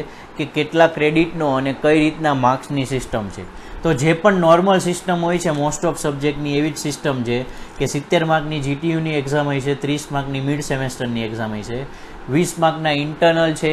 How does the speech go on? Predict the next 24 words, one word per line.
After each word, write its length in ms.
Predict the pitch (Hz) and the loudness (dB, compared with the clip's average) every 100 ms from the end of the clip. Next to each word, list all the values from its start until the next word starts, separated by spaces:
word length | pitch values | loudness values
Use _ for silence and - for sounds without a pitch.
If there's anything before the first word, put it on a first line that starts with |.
| 151 | 0
એ 40 | 143 | 2
college 320 | 147 147 143 | 2 2 0
faculty 460 | 147 143 143 131 120 | -4 0 0 2 2
આપશે 280 | 113 - 139 135 | 2 2 -2 -2
અને 140 | 135 151 139 131 | -2 -4 -4 -4
external 460 | - 190 185 170 147 | 0 2 4 4 8
વાઇવા 320 | 147 151 156 131 | 8 10 8 8
આવશે 280 | 127 143 139 143 | 6 -2 -2 0
ત્રીસ 240 | 143 - 120 | -2 0 -4
માર્કના. 320 | 101 101 87 - - | -4 -8 -12 -14 -16
એટલે 180 | - 147 | -2 -2
total 480 | 143 151 160 202 190 175 | 2 2 4 4 4 2
subject 440 | 160 151 170 156 | 0 2 2 2
હશે 180 | 147 151 139 | 0 0 0
વન 240 | 143 151 | 0 -2
ફિફ્ટી 320 | 147 135 - 127 | -4 -4 -2 2
માર્ક્સનો. 400 | 123 123 - 104 101 - - - - - - | 2 2 -4 -10 -10 -12 -18 -16 -16 -16 0
ક્રેડિટની 560 | 151 170 208 202 196 190 | 2 4 4 2 2 4
વાત 180 | 185 185 | 4 4
કરીએ 260 | 185 185 185 | 4 4 2
તો 100 | 175 | 0
એના 120 | 170 160 - | 2 0 4
per 160 | 190 190 165 | 8 8 6
week 180 | 160 | 2